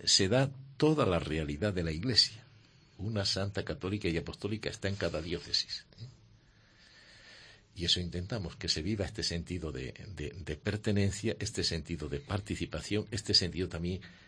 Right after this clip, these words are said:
de corresponsabilidad con nuestra Iglesia en todos los aspectos. En los aspectos personales, lo que más valoramos es la aportación personal. Tenemos miles de voluntarios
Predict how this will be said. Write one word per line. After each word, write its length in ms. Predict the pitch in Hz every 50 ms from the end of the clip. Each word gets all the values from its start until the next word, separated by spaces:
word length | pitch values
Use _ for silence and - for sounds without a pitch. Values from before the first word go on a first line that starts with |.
| - - -
de 320 | 95 82 - 107 120 -
corresponsabilidad 1160 | - 110 95 - - 85 80 - - - 85 82 82 - 85 78 73 73 76 78 82 - - -
con 160 | - - 76
nuestra 280 | 73 73 - - - 73
Iglesia 420 | 69 71 104 107 101 - - 98
en 80 | 85 85
todos 220 | - 127 127 127
los 140 | 120 107 -
aspectos. 560 | 104 - - 113 - - - - - - - - - - - - - - - - - - -
En 140 | - 104 104
los 140 | 101 -
aspectos 400 | 95 90 - 135 139 - - 107
personales, 760 | - - 87 - - 85 85 90 101 113 127 143 139 - - - - - - - - - - - - - _ -
lo 120 | 90 87
que 100 | - 87
más 160 | 85 98 98 -
valoramos 520 | 95 90 87 85 95 90 85 82 - -
es 180 | 85 80 - -
la 100 | 80 80
aportación 680 | 76 - - 69 69 - 76 - - - 92 92 87
personal. 560 | - 71 - - - 69 71 85 104 123 139 - - - - - - - - - - - - -
Tenemos 640 | - 85 80 90 95 90 90 90 85 - - - - -
miles 480 | 185 123 95 101 113 113 92 87 -
de 80 | - 78
voluntarios 840 | 69 71 71 71 73 71 - 85 80 73 71 76 76 73 - - -